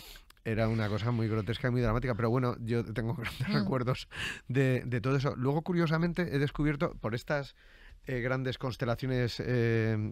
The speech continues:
Speaker 1: cos-, por, por este gran puzzle cósmico que todos habitamos, resulta que Xuxa y yo, voy a dar una pista, cumplimos años el mismo día.
Speaker 2: Ah, sí.
Speaker 1: Tengo un gran elenco de personajes que cumplen años el mismo día que yo. Y entre ellos está Mariah,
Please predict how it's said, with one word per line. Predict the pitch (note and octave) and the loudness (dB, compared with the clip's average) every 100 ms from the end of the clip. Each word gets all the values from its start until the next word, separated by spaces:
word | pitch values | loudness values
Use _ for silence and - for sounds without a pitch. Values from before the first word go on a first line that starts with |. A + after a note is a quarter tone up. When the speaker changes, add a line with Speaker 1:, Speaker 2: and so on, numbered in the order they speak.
| - | 0
Speaker 1:
cos-, | C#3+ C3+ A#2 | 2 2 0
por, | B2+ A2 | 0 0
por | C#3+ | 0
este | - E3 | 0 2
gran | D#3 | 2
puzzle | D3 C3+ B2 | 0 0 0
cósmico | C#3+ C3 C3+ D3 C#3 | 0 0 0 0 0
que | |
todos | C3 B2 | 0 0
habitamos, | B2+ B2 C#3 D3+ - - - - - | 0 0 -2 -4 -4 -6 -12 -10 -2
resulta | B2 C#3+ C3 | 0 4 4
que | A#2 A2 | 2 2
Xuxa | E3 E3 D3 A#2+ | 0 2 2 2
y | G#2 | 2
yo, | A#2 D3+ D3 - - | 4 4 2 -4 -6
voy | A#2 A#2+ | 0 2
a | |
dar | A#2+ | 4
una | B2 A2+ | 2 -2
pista, | C3+ D3+ | 2 0
cumplimos | - C3 G#2+ C#3+ D3 | 2 -2 0 0 0
años | D#3 D3+ | 0 0
el | C3+ | 0
mismo | A#2+ D#3 D3+ C3 | 0 0 0 -2
día. | C#3+ - - - - _ - - - - _ - - - - | -2 -6 -14 -20 -20 _ -20 -20 -20 -20 _ -20 -20 -20 -20
Speaker 2:
Ah, | F#3 - - | -18 -12 -10
sí. | F#3+ | -6
Speaker 1:
Tengo | E3+ D3 | 0 2
un | F#3+ | 4
gran | F3 F3 | 4 4
elenco | D3+ C#3+ C#3 - A2+ - | 4 4 2 0 -4 -2
de | B2 | -2
personajes | B2 A2 A#2 A#2+ A#2+ - | 0 0 2 2 0 -2
que | G#2+ | -4
cumplen | A#2+ G#2+ A2 G#2 - | -2 -2 -2 -4 -6
años | A#2+ A2 G#2+ | -4 -4 -2
el | G#2 | -2
mismo | G#2+ | -2
día | G2+ G2 | -2 -4
que | F2+ | -6
yo. | F2 - - - - - - - - - - - - | -10 -14 -20 -20 -20 -20 -20 -20 -20 -20 -20 -10 -2
Y | B2+ | 0
entre | A#2+ B2+ | 0 0
ellos | C3+ B2 | 2 0
está | A#2 - G#2 F#2+ - | -2 -2 -4 -4 -6
Mariah, | A2+ G2+ G2 A2 B2+ B2 D3 | -4 0 2 2 0 -2 -6